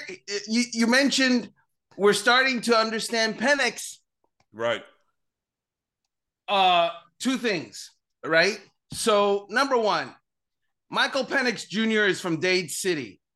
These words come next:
Speaker 1: That's in Florida.
Speaker 2: Oh,
Speaker 1: Um, he, he, so here it comes.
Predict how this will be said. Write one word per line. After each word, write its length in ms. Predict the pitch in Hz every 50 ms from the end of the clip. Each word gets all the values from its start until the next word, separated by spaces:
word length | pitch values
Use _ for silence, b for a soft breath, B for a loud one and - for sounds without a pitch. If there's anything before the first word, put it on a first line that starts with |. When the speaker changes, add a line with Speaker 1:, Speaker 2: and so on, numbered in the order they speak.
| _ _ _ _ _ _ _ _ -
Speaker 1:
That's 300 | 143 175 190 185 - 202
in 140 | 180 165
Florida. 680 | - - - 147 139 131 131 131 123 113 - 104 98 - _ _ b b b b b
Speaker 2:
Oh, 480 | - 147 151 151 185 185 180 180 180 175
Speaker 1:
Um, 80 | 165 - - _ _ _ _ _ _ _ _ _ _ _ _ _ _ _ _ _ -
he, 200 | 160 - 196 -
he, 180 | - 147 139
so 220 | 123 - - 165 143
here 180 | 156 185 214
it 100 | 220 -
comes. 380 | - 240 196 160 135 110 -